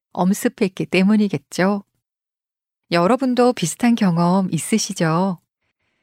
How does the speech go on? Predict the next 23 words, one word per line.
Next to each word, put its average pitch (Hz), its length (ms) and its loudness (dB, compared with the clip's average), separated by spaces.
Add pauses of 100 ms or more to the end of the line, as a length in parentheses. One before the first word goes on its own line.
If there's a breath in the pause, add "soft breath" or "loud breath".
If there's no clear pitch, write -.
(200)
특히 208 500 0
코로나 311 340 2
일구로 196 680 0 (120)
비대면 226 520 2
시대에 202 320 0
접어들면서 185 880 0 (420)
현대인들에게 233 1040 2 (140)
스마트폰 320 640 -2
없는 196 280 2
일상이란 165 760 0
꿈도 294 340 0
꿀 294 160 0
수 277 180 -2
없는 185 260 2
일이 147 140 -2
돼버렸는데요. 180 1000 0 (1000)
이제 196 480 2
국내 233 320 2
스마트폰 262 600 0
보급률은 196 680 2
무려 165 500 0
구십오 208 520 0
퍼센트, 160 600 -4